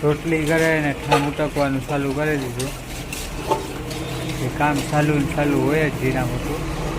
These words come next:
હવે હવે તમે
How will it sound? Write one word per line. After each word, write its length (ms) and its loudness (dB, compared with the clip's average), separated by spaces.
હવે 180 2
હવે 380 -2
તમે 220 -2